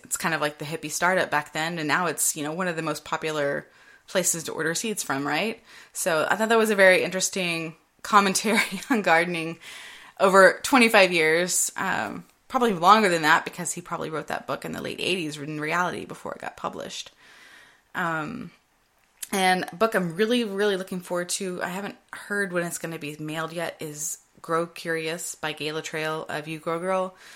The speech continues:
She did a, um, Kickstarter back in October for this book. Something she'd been working on for a while, but she, it wasn't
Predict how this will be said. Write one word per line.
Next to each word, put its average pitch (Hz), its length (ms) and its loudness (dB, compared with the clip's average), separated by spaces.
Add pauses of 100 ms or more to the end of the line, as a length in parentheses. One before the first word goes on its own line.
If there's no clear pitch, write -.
(120)
She - 220 -6
did 185 240 2
a, 151 640 -2 (580)
um, 160 560 -10 (100)
Kickstarter 165 540 2
back 160 320 2
in 165 140 -4
October 165 760 -2 (400)
for 214 240 0
this 175 220 0
book. - 460 -2 (960)
Something 208 340 0
she'd 170 180 0
been 170 140 -2
working 165 260 -2
on 165 100 -2
for 170 120 -4
a 165 40 2
while, 160 480 2
but - 160 -2
she, - 800 -6 (640)
it 180 60 -4
wasn't 190 300 2